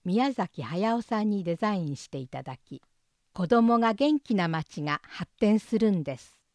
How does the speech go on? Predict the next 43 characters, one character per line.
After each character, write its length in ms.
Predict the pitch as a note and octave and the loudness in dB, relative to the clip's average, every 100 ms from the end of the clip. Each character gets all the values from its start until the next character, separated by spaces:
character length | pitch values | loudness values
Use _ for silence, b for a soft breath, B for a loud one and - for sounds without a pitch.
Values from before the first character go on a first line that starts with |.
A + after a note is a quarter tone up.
| _ _ _ - | _ _ _ -6
と 120 | B3+ | -4
い 240 | A#3+ B3 | -2 -4
う 80 | B3 - | -6 -4
思 260 | G3 A#3+ | 0 0
い 100 | A#3 | 0
が 140 | D3+ C3 | -2 -6
込 140 | - | -6
め 180 | D#3 D#3+ | -4 -4
ら 120 | D#3 | -4
れ 120 | C3+ | -6
て 140 | B2 C3+ | -10 -12
い 120 | B2 | -14
ま 180 | A#2+ C3 | -14 -18
す。 180 | - _ _ _ _ _ _ _ _ _ _ | -20 _ _ _ _ _ _ _ _ _ _
販 260 | A3+ C4+ C4+ | 2 2 4
売 240 | C4 G3+ | 0 -2
店 320 | - D3 C#3 | -4 -4 -4
は 180 | C#3 C#3+ b b - | -6 -8 b b -10
商 280 | - C4 | -2 -2
工 280 | C4+ - C4 | -2 -2 -4
会 320 | - A#3 A3 - | -2 -4 -4 -6
ホ 220 | - A#3+ | -2 0
ー 20 | |
ム 160 | A#3+ A#3 | 0 -2
ペ 200 | - E3+ | -2 -4
ー 80 | C#3 | -6
ジ、 240 | - - _ _ _ _ _ | -12 -20 _ _ _ _ _
エ 120 | A3 | 0
イ 120 | B3+ C4+ | 0 0
チ 200 | - - | -10 -4
テ 100 | C4+ | -2
ィ 60 | |
ー 40 | C4 | -2
テ 140 | - | -2
ィ 80 | A#3+ | -4
ー 60 | A#3 | -2
ピ 260 | A#3 A3+ G#3+ | -4 0 0
ー 40 | |
エ 60 | G#3 | -2
ス 160 | - | -8
コ 180 | - F#3+ | -6 -4
ロ 140 | D3+ | -2
ン 200 | C3 C3 | -4 -8